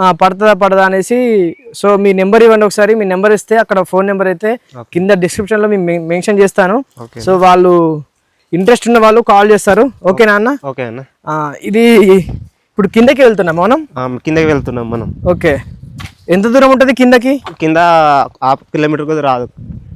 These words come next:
Speaker 2: దగ్గరనే వస్తది.
Speaker 1: కష్టం ఉంటదా బాగా?
Speaker 2: కొంచెం కష్టం ఉంటది.
Speaker 1: ఓకే.
Speaker 2: వర్షం వస్తే జారుతది.
Speaker 1: వర్షం వస్తే జారుతది.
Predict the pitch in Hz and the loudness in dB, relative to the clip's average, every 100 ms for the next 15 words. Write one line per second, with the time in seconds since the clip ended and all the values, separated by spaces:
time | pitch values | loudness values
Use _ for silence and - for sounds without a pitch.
0 | - - 131 - 147 135 117 - 110 170 | -20 -20 -14 -4 -2 -2 -6 -10 -16 -16
1 | - 202 - 254 226 185 175 185 247 277 | -4 0 2 2 2 2 2 2 2 -2
2 | - 139 139 139 143 160 151 - 170 160 | -16 -12 -6 -4 -4 0 -2 -2 -4 -2
3 | 143 135 233 _ _ 170 170 160 202 _ | 0 -2 -4 _ _ -8 -6 -6 -8 _
4 | _ _ - - 139 165 208 196 - 196 | _ _ -20 -2 -2 0 0 0 0 0
5 | 180 160 131 113 165 - - 156 170 220 | 2 2 -2 -8 -10 -14 -4 -2 0 -2
6 | 208 226 220 196 170 127 | 0 2 2 2 -4 -8